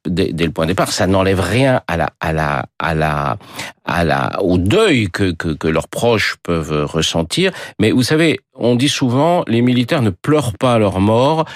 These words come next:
ils les honorent. Et c'est vrai, ils les honorent,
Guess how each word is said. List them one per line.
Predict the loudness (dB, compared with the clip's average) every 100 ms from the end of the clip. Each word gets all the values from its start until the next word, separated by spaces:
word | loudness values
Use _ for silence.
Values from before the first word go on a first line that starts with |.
| -6
ils | -2 2
les | 2 2
honorent. | 2 2 2 0 -2 -4 -6 -16 -4
Et | -2
c'est | 0 -2
vrai, | 0 0 0
ils | 0 2
les | 4 2 2
honorent, | 2 2 2